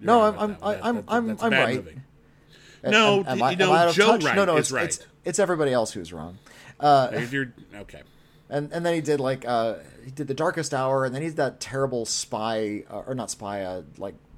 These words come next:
Speaker 2: p-, airport novel Potboiler, um, with
Speaker 1: Oh,
Speaker 2: Amy
Speaker 1: what did he
Speaker 2: Adams. What was that one
Speaker 1: Oh, it was the
Speaker 2: called?
Speaker 1: g-, g-, woman, the woman in the window, the girl in the window,
Speaker 2: Well,
Speaker 1: something like that.
Speaker 2: Girl, yeah, Girl
Speaker 1: Oh,
Speaker 2: on the Train,
Speaker 1: oh,
Speaker 2: one of
Speaker 1: God.
Speaker 2: those, yeah.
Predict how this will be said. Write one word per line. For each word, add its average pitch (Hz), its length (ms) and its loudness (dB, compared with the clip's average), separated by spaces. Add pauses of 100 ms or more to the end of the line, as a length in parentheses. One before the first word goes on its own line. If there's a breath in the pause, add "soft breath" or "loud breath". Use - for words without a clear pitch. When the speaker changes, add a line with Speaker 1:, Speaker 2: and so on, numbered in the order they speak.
Speaker 2:
p-, - 100 -16 (760)
airport 143 380 0
novel 123 280 -4
Potboiler, 131 840 -4 (580 loud breath)
um, 107 420 -10 (1500 loud breath)
with 139 160 -4
Speaker 1:
Oh, 110 60 -12
Speaker 2:
Amy 143 260 -6
Speaker 1:
what 135 80 -4
did 127 220 -8
he 113 40 -12
Speaker 2:
Adams. 131 720 -8
What 139 100 -8
was 127 120 -10
that 107 120 -10
one 107 140 -10
Speaker 1:
Oh, 214 260 6
it 190 40 6
was 185 100 2
the 190 140 2
Speaker 2:
called? 151 200 -8
Speaker 1:
g-, 147 100 -4
g-, 147 40 -2
woman, 151 320 -6
the 139 100 -4
woman 156 220 -4
in 160 80 -2
the 143 80 -2
window, 156 320 -2
the 135 80 -4
girl 120 220 -6
in 135 80 -6
the 127 40 -6
window, 131 280 -4
Speaker 2:
Well, 143 80 -6
Speaker 1:
something 147 200 -12
like 139 140 -10
that. 147 140 -6
Speaker 2:
Girl, 165 240 2
yeah, 143 160 0
Girl 120 220 0
Speaker 1:
Oh, 139 200 4
Speaker 2:
on 139 80 -2
the 131 60 -6
Train, 156 340 0
Speaker 1:
oh, - 20 0
Speaker 2:
one 175 140 4
of 156 60 4
Speaker 1:
God. 131 100 2
Speaker 2:
those, 107 260 -2
yeah. 107 280 -2